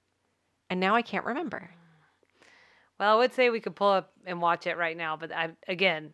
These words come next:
Speaker 2: not sure that would make for good listening. We'll have to check that part out.
Speaker 1: So that was my last stray observation.
Speaker 2: Okay, I had a couple. One is just a question that I think based on <laughs> you and I,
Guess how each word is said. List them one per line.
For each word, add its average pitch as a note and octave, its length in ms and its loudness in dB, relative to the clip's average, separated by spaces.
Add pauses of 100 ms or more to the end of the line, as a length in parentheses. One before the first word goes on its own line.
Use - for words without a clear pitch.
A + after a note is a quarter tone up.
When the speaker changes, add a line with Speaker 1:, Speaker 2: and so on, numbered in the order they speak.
Speaker 2:
not C4 320 8
sure G#3+ 180 -2
that F3 160 2
would D#3+ 120 -8
make D#3+ 180 -10
for F3+ 120 -6
good E3 200 -6
listening. E3 480 -14 (340)
We'll F#3+ 160 -2
have G3 220 0
to E3 320 -4 (180)
check - 160 -8
that - 160 -10
part D#3+ 200 -6
out. - 200 -16 (240)
Speaker 1:
So A#3+ 80 8
that A#3 40 12
was G#3+ 100 6
my G3 80 0
last D#3+ 220 0
stray C#3 160 -2
observation. - 640 -10 (600)
Speaker 2:
Okay, D#3+ 320 -8
I C4 120 0
had E4 160 0
a E4+ 60 0 (100)
couple. - 640 -8
One D#4 420 -2
is A#3 240 -6
just - 200 -10
a G3 40 -10
question - 500 -18 (640)
that G3+ 440 0 (840)
I G#3+ 160 0
think C4 480 -4
based G#3+ 320 -2
on F#3 480 -2 (300)
<laughs> - 280 -20
you B3 220 0
and A#3+ 140 4
I, F#3 560 2